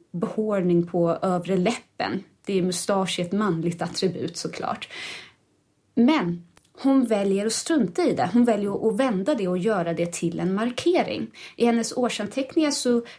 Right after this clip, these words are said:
kommenterar hon hela tiden sin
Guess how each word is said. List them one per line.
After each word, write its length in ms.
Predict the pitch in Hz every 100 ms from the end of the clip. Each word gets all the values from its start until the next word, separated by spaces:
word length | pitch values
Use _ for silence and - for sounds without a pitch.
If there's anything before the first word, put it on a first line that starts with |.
| -
kommenterar 640 | 262 247 247 - 240 311
hon 140 | 262 196 -
hela 340 | 269 208 247 339
tiden 760 | - 220 185 170 180 175 175 - - - _ - _
sin 720 | - - 220 202 196 190 196